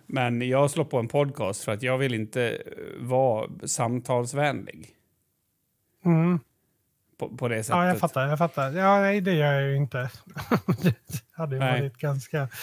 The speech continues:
Speaker 1: Men du vet
Speaker 2: obehagligt
Speaker 1: att, att
Speaker 2: beteende.
Speaker 1: det här, liksom, att man inte gillar tystnad och att man dessutom har,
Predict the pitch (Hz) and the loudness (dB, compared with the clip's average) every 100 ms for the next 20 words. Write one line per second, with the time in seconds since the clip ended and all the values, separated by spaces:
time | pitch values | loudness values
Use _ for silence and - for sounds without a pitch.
0 | - 143 151 170 151 156 170 143 131 147 | -4 2 4 6 6 6 6 4 2 2
1 | 151 175 143 127 139 143 147 135 127 139 | 2 0 0 2 4 6 6 4 -2 -2
2 | 135 139 135 135 135 135 135 135 131 139 | 0 -2 0 0 0 0 0 2 0 0
3 | 131 - 160 131 113 117 120 110 - 127 | -4 -4 -2 0 -2 -4 -6 -6 -4 -2
4 | 120 117 139 131 151 - 196 135 - - | -2 -2 -2 -4 -6 -2 0 0 -4 -14
5 | - - - 127 113 113 | -20 -14 -2 0 0 -2